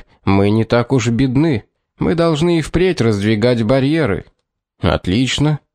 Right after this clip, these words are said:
равнодушно отмахнулся Томпсон. «Хотите раздвигать барьеры? Вот сами и платите за это.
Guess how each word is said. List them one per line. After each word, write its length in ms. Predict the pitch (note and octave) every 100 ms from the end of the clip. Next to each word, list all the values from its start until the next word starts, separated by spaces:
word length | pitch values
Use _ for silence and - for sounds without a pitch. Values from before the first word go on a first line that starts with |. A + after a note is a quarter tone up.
| _
равнодушно 720 | G#2 A2 A2 G#2+ A#2 - A2+
отмахнулся 640 | G#2+ A2 G#2 A2+ A2 - G#2+
Томпсон. 600 | - G#2+ G2+ - G#2 G#2+ _ _ _ _ _
«Хотите 460 | - D3 A#2 B2 A2+
раздвигать 580 | G#2+ F#2+ G#2 G2+ G#2 G2
барьеры? 640 | G#2 G#2 G2+ G2 F#2+ F#2+ - _
Вот 220 | - G#3+
сами 360 | - F#3+ A3 D3+
и 20 |
платите 540 | - F2+ - C3 C3
за 140 | A2+ A#2+
это. 420 | A#2 A2 A2